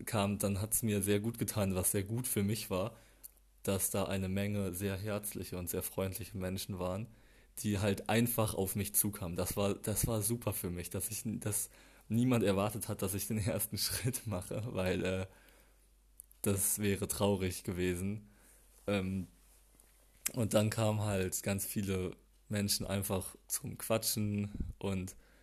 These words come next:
äh, es gab auch, auf diesen Kursen gibt es immer viele Gruppenaktivitäten auch. Also wir verbringen natürlich eine, einen großen Aspekt, einen großen Teil der Zeit auch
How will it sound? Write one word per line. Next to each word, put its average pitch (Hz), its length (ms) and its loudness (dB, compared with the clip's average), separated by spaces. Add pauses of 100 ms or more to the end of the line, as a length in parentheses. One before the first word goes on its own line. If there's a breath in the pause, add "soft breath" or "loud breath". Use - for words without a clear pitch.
(540 soft breath)
äh, 104 60 2
es 92 200 2
gab 104 260 0
auch, 98 300 0
auf 95 160 -2
diesen 101 240 -2
Kursen 104 320 -2
gibt 110 180 -4
es 101 120 -2
immer 95 380 0
viele 98 300 -2
Gruppenaktivitäten 95 960 -2
auch. 92 240 -2
Also 92 260 -2
wir 98 140 2
verbringen 101 460 -2
natürlich 95 400 -4
eine, 95 300 -2 (1080 soft breath)
einen 92 540 0 (1200)
großen 104 320 0
Aspekt, 98 440 0 (280)
einen 98 180 -2
großen 98 340 0
Teil 98 240 2
der 92 100 0
Zeit 95 260 0
auch 98 300 2